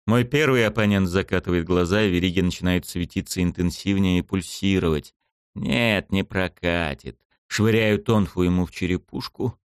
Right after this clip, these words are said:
Удар, хруст, возврат. Не могу понять, какого рожна монахи меня видят. И где блюстители?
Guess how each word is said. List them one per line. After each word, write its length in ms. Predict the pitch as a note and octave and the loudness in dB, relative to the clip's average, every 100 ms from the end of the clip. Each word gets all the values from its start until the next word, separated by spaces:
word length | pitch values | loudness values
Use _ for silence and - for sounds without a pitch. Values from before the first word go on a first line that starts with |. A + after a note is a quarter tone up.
| _ _ | _ _
Удар, 500 | F2+ E2 F#2 G2 E2+ - _ | -6 -2 -2 -2 -6 -12 _
хруст, 640 | - F2+ F2+ F2 - _ _ _ - | -4 -2 0 -4 -8 _ _ _ -10
возврат. 760 | E2+ F2+ E2 F2 F2+ - _ _ _ _ _ _ _ _ - | -4 -2 -2 -2 -2 -4 _ _ _ _ _ _ _ _ -4
Не 100 | F#2 | 0
могу 240 | G2 F#2 F#2 | 0 0 0
понять, 320 | A2+ G2 - | 0 0 0
какого 340 | F2 F#2 F2+ | -4 -2 0
рожна 260 | F2+ E2 F2 | 0 -2 0
монахи 420 | F2 E2+ D#2+ D#2+ | 0 -2 -4 -4
меня 340 | E2 E2+ F#2 | -4 -2 -4
видят. 500 | F#2 G2 D2+ C#2+ - _ _ _ _ _ | -2 -4 -4 -8 -14 _ _ _ _ _
И 80 | E2 | -10
где 220 | E2+ F2+ | -4 -2
блюстители? 800 | E2 F2 - - E2+ F#2 F2+ F#2+ | 0 -2 -4 -8 -6 -4 -4 -6